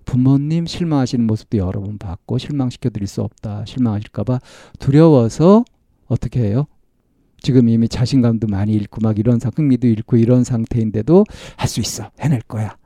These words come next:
라고 하면서 자기를 막 다독거리면서 부모님한테 그렇게 말씀드리고 하려고 했잖아요. 이 정도 했으면 열심히 한 거예요. 그리고 열심히 알바했는데 돈 못 모았다.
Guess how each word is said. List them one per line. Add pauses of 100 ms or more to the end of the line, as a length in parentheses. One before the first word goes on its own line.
(140)
라고
하면서
자기를
막
다독거리면서 (520)
부모님한테
그렇게
말씀드리고 (180)
하려고
했잖아요. (2250)
이
정도
했으면 (1040)
열심히
한
거예요. (600)
그리고 (460)
열심히
알바했는데
돈
못 (420)
모았다.